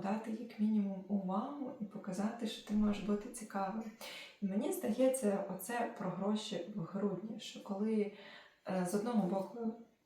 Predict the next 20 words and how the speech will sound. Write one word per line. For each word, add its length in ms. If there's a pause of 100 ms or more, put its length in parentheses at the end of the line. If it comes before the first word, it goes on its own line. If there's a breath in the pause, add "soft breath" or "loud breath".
(120)
я 300
як 200
виконавець 840
йду 440
за 120
своїми 440
ідеями, 680 (580 loud breath)
йду 460
за 140
таким 360
своїм 520
азартом, 640
а 140
може 200
це 280
зробити, 500
а 40
може 400
то, 280
при 100